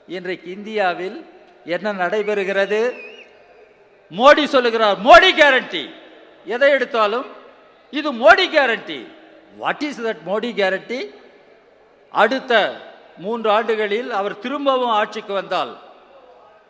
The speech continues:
உலக அரங்கில் மூன்றாவது பெரிய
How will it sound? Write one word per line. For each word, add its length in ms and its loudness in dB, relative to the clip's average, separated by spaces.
உலக 220 8
அரங்கில் 440 -2
மூன்றாவது 680 2
பெரிய 280 0